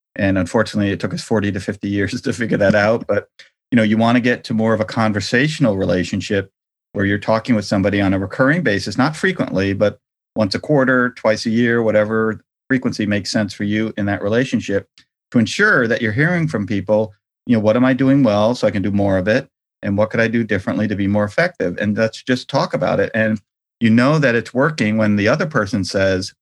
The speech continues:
"Hey, Lisa, you've been coming to me for a few months now looking for feedback.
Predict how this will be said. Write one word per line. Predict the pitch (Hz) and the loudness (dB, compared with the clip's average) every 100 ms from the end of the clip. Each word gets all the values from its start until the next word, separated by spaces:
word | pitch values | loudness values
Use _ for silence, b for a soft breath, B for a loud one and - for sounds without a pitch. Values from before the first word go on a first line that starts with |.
| _ _ _ _ _ _ _ - | _ _ _ _ _ _ _ -2
"Hey, | 135 | 2
Lisa, | 123 127 - | 4 2 0
you've | 113 | -2
been | 113 | -2
coming | 113 123 131 | 0 2 2
to | 110 | 2
me | 107 | 0
for | 101 104 101 | -2 -4 -4
a | |
few | - 113 | -2 2
months | 123 139 - | 2 2 -2
now | 98 | -2
looking | 107 104 101 | -2 -4 -6
for | 104 | -4
feedback. | 120 156 104 98 98 | -2 0 2 0 -4